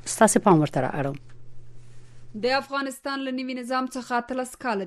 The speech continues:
Speaker 2: تیریږي، خو لا تر اوسه هم ترهګرې او افراطي ډلې په دغه هیواد کې فعالیت کوي.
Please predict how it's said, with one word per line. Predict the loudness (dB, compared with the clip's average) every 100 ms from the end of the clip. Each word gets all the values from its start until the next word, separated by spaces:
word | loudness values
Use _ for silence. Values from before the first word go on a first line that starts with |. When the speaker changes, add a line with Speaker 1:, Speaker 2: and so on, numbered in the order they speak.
| -6
Speaker 2:
تیریږي، | -6 -6 -6 -6 -8 -8 -2
خو | 2
لا | 2 2
تر | -2
اوسه | -2 -4 -6 -2
هم | -2 -2
ترهګرې | -2 -2 -2 -2 0
او | 0 -2
افراطي | -4 -8 -6 -4
ډلې | -2 -2 -4
په | -4
دغه | -4 -4
هیواد | -2 -2 -4
کې | -8 -8
فعالیت | -4 -4 -4 -8 -10
کوي. | -6 -4